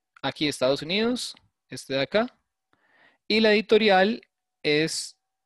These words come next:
esta de aquí. ¿Ok? Ahora, capítulo de un libro.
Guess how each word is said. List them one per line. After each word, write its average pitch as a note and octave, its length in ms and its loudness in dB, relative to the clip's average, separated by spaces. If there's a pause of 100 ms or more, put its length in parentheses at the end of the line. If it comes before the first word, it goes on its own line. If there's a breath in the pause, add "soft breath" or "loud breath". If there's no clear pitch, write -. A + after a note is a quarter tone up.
(120)
esta C#3+ 320 -6
de D#2+ 60 -8
aquí. - 260 -20 (1500)
¿Ok? A2+ 120 -8 (1000 loud breath)
Ahora, F#3 360 6
capítulo F#3+ 520 0
de G#3+ 60 2
un G#3 120 0
libro. F3 380 0